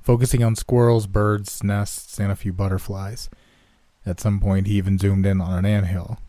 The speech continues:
leading me to wonder what the heck he was <laughs> doing. David remained as silent as he'd been in the other videos,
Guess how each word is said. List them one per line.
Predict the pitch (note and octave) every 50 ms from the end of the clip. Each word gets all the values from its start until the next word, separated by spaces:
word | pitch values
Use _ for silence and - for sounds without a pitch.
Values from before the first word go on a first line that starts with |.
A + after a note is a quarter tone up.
| - - -
leading | G2 F#2 F#2+ F#2+ G2
me | F#2+ F2+
to | F#2
wonder | F#2 G2 G2 G2 F#2 F#2+ F#2+ F#2 F#2
what | F#2 F#2 G2+
the | - G#2+
heck | - - G#2 G2+ - -
he | G2 F2+
was | E2 - -
<laughs> |
doing. | - G2 D#2+ F2+ G2+ F2 - - - - - _ _ _ _ _ _ _ _ _ _ _ _ _ _ _ -
David | - G2+ G2 G2+ F#2+ G#2 F#2+ G2
remained | F#2+ F#2+ G2 G2 F#2+ G2 F#2+ F2+
as | F2+ F2+ G2 -
silent | - - - A2+ A2 A2+ G#2+ G2+ F#2+ G2
as | G2 F#2+
he'd | G2 F#2+ F#2
been | F#2+ G2 F#2
in | F#2 F#2
the | F#2+ G2+ A2
other | A2 A2 G#2
videos, | F#2+ F#2+ F2+ F2 F2 - - - - - -